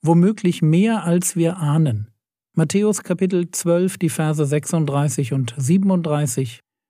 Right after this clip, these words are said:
Ich sage euch aber, dass die Menschen von jedem unnützen Wort, das sie reden werden, Rechenschaft geben müssen am Tag des Gerichts.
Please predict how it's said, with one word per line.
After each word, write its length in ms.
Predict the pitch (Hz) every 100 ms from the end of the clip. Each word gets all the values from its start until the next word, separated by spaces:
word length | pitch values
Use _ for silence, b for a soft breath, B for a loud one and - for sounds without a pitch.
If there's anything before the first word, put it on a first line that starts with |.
| _ _ _ _ _ _ -
Ich 220 | - 233
sage 480 | 165 170 196 214 185
euch 340 | 180 180 208
aber, 360 | 180 175 170 170
dass 200 | 156 -
die 120 | 160
Menschen 480 | 151 160 202 - 202
von 200 | 185 160
jedem 320 | 151 151 151
unnützen 800 | - 202 254 226 196 - 175 139
Wort, 440 | 139 160 190 190 -
das 120 | 135
sie 120 | 151
reden 460 | 127 151 180 185 156
werden, 280 | 151 151 143
Rechenschaft 840 | 131 170 - 208 - 180 - -
geben 320 | 151 156 160
müssen 300 | 160 156 175
am 180 | 151 139
Tag 300 | - 156 -
des 180 | 165 -
Gerichts. 640 | 170 170 - - - -